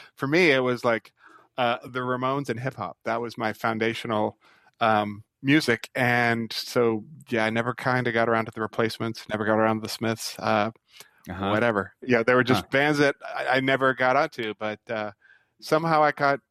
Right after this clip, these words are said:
Speaker 1: like, Ramones to Talking Heads to Devo, uh, to Pulsars. So there, there you go.
Speaker 2: Huh, man, the Ramones. Don't get me started on that. Well, this week, what I have to recommend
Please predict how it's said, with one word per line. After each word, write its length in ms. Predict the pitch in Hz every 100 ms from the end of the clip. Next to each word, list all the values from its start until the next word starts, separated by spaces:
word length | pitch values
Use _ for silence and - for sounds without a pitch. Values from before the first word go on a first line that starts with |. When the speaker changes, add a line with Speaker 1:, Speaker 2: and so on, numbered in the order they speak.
| _ -
Speaker 1:
like, 180 | 113 110
Ramones 640 | 117 123 139 139 131 -
to 440 | - 110 107 104 101 -
Talking 340 | 127 131 123
Heads 320 | 120 127 117
to 140 | - 110
Devo, 640 | 120 127 127 123 120 113 _ -
uh, 220 | 110 104
to 160 | - 107
Pulsars. 500 | 110 - - - - _
So 380 | - - 113 107 _ _ _ _ -
there, 200 | 120 104
there 180 | 113 104
you 60 |
go. 140 | 78 - _ _ _ _
Speaker 2:
Huh, 220 | - 113 90 -
man, 220 | 120 107 92
the 60 |
Ramones. 500 | 95 92 90 80 71
Don't 180 | 98 95
get 120 | 101
me 80 | 73
started 360 | - 76 71 67
on 180 | 69
that. 220 | 65 65 -
Well, 140 | 139
this 240 | 185 220
week, 460 | 123 95 82 - - _ _ - - -
what 180 | 113
I 320 | 127 147 170 147
have 240 | 120 95
to 100 | 95
recommend 600 | 85 - 80 76 65 65